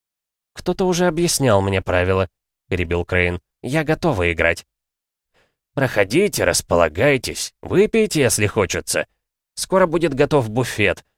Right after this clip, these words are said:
Мы начнем, как только соберутся тринадцать игроков».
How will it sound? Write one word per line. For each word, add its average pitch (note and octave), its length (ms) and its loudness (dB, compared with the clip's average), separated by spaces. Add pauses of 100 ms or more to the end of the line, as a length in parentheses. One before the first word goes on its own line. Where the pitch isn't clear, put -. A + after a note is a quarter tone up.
(180)
Мы F#2+ 100 -2
начнем, B2+ 500 0
как G#2 200 0
только A2 240 0
соберутся G#2+ 500 0
тринадцать G2 680 -2
игроков». F2+ 640 -2